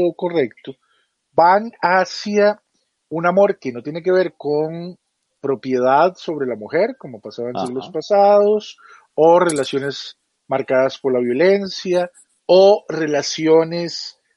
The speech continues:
Speaker 1: contractuales para fundar familias, tener hijos, o cualquiera
Speaker 2: Ujú.
Speaker 1: de estas cosas que hemos <laughs> estado analizando durante los últimos cuarenta minutos, sino que son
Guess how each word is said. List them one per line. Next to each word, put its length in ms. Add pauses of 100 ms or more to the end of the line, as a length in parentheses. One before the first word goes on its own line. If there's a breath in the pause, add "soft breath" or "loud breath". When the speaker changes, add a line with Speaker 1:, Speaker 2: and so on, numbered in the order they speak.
Speaker 1:
contractuales 960
para 180
fundar 380
familias, 720
tener 260
hijos, 600 (560 soft breath)
o 260
cualquiera 400
Speaker 2:
Ujú. 60
Speaker 1:
de 20
estas 240
cosas 480
que 100
hemos 260
<laughs> 20
estado 360
analizando 640 (340 loud breath)
durante 260
los 120
últimos 260
cuarenta 360
minutos, 640 (560)
sino 420
que 120
son 600